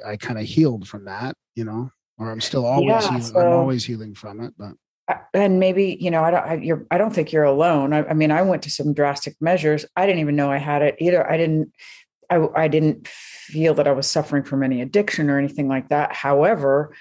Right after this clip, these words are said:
Speaker 2: I still had random bouts of depression that, uh, were unexplainable. And also, like, someone, uh, you know, uh, you know, that it,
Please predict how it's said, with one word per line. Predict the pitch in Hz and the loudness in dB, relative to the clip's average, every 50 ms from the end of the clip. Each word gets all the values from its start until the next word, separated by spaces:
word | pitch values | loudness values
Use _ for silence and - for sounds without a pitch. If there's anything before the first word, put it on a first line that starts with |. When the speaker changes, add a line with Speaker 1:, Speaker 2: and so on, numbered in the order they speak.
| - | -12
Speaker 2:
I | - - | -10 -8
still | - - - - - 165 156 160 160 160 - - | -8 -8 -8 -2 2 4 4 4 4 4 2 0
had | - - 135 147 147 139 - - - - - - - _ _ _ _ _ - | -4 -4 -2 0 0 0 -2 -6 -16 -20 -20 -20 -20 _ _ _ _ _ -4
random | 151 151 147 160 165 170 165 156 151 143 | -2 0 0 0 2 2 0 0 0 0
bouts | - 151 147 147 147 - - | 0 0 0 0 0 -2 -8
of | 131 120 | -10 -10
depression | - - _ - 196 196 175 - - 170 165 165 165 165 170 160 156 - - _ _ - - _ _ | -14 -12 _ -4 -2 -2 -2 0 0 0 0 2 0 0 -2 -4 -4 -8 -12 _ _ -20 -20 _ _
that, | - 143 147 - - | 0 0 0 0 -2
uh, | 151 - - | -6 -6 -2
were | 135 139 151 - | 0 0 2 2
unexplainable. | - 147 131 - - - - 180 180 180 175 170 156 165 165 165 160 160 | 2 0 0 -2 -6 -6 0 0 2 2 2 2 4 4 4 4 4 4
And | - - 147 143 139 139 139 - _ _ _ - | 4 2 2 2 0 0 -2 -6 _ _ _ -2
also, | 143 160 170 - 302 277 | -2 -2 0 0 0 0
like, | 254 240 240 233 233 | 2 2 2 2 0
someone, | - - 247 254 294 294 294 285 - - _ _ - | -2 0 2 4 4 4 4 2 0 -4 _ _ -6
uh, | 190 190 - - | -4 -4 -4 -4
you | - - 208 | -4 -2 0
know, | 196 202 208 220 214 - - - - | 2 2 2 2 0 -4 -8 -8 -10
uh, | - - 156 - _ - - 156 151 - - - - - - - - - - - - _ _ - | -10 -10 -12 -18 _ -16 -16 -16 -16 -16 -20 -20 -20 -20 -20 -20 -20 -20 -20 -20 -20 _ _ -6
you | 226 | -4
know, | 220 165 147 | -2 0 0
that | 160 170 - - | 0 -2 -2 -2
it, | 190 185 190 | -2 -2 -4